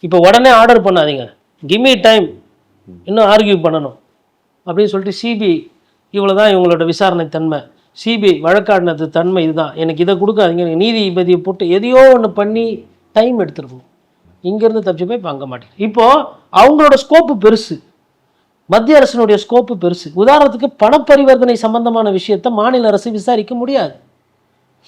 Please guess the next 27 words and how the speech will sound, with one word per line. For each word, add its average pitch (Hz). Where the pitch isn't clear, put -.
நீங்க 220
வந்து 247
சொத்து 262
வரி, 285
தண்ணி 254
வரி 240
ஏய்ப்பு 233
பண்ணியிருந்தா, 202
இல்ல 247
ஒரு 208
வாங்கினது 226
ரெஜிஸ்ட்ரேஷன் 202
கம்மி 202
பண்ணிருந்தா, 190
ரெஜிஸ்ட்ரேஷனை 220
கேன்சல் 196
பண்ணலாம். 165
இல்ல 254
நோட்டீஸ் 262
அனுப்பி, 202
"எப்பா, 233
நீ 240
இவ்வளவு 214
வந்து 240
வரி 220
கம்மியா 220
கட்டிட்ட, 208